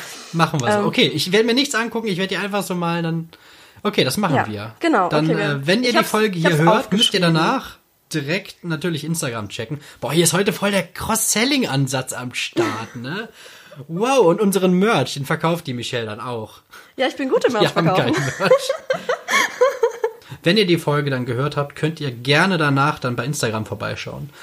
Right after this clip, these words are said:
Speaker 1: Und bitte voten, welches Bild euch besser gefällt. Die Auflösung gibt's dann natürlich in der nächsten Folge.
Speaker 2: Genau, unsere Instagram-Seiten sind, äh, Helge Loch Trauredner und Michels Worte. Ja gut,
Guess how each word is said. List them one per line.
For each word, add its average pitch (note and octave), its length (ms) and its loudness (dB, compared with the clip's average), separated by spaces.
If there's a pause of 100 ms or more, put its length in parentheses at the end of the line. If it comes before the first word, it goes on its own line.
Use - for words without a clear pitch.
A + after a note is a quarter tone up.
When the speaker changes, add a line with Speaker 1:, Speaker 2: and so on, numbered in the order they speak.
(220)
Speaker 1:
Und F#3 380 0
bitte E3+ 300 6
voten, D3+ 640 4
welches C#3 320 2
Bild C3 160 -4
euch A2+ 180 -8
besser B2 260 0
gefällt. G#2+ 440 -10
Die - 100 -10
Auflösung D#3+ 480 0
gibt's C#3+ 160 -4
dann C#3+ 100 -4
natürlich C3 360 -6
in C3 40 -6
der A#2+ 100 -8
nächsten A#2 420 -8
Folge. - 420 -14 (220)
Speaker 2:
Genau, B3+ 340 4
unsere B3 240 0
Instagram-Seiten C#4+ 920 2
sind, C4 340 -2
äh, A3+ 220 4
Helge D#4+ 300 2
Loch D#4 160 2
Trauredner B3 720 2
und A3+ 200 -4
Michels G#3+ 480 0
Worte. F3 380 0 (520)
Ja C#4+ 140 0
gut, F#4 320 -2